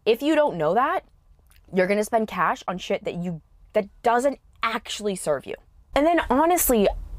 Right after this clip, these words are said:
I want you to start realizing that you have control of your money. When you're just swiping your card mindlessly and you don't actually know what's going on in your bank account, down to the dollar,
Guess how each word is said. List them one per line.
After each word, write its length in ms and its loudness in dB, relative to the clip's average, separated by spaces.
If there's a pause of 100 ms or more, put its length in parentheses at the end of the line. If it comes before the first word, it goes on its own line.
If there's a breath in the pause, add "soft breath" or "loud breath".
(100)
I 120 4
want 420 4
you 320 4
to 120 -4
start 340 2
realizing 960 2 (260 loud breath)
that 340 2 (400 soft breath)
you 260 4
have 360 0
control 640 2
of 180 2
your 180 2
money. 400 0 (100)
When 260 4
you're 220 2
just 520 -4
swiping 540 0
your 140 2
card 480 0
mindlessly 680 -2
and 200 0
you 160 2
don't 260 0
actually 460 -4
know 240 4
what's 220 0
going 260 0
on 200 0
in 80 -2
your 120 0
bank 240 -4
account, 340 -4
down 240 2
to 80 -12
the 120 0
dollar, 640 0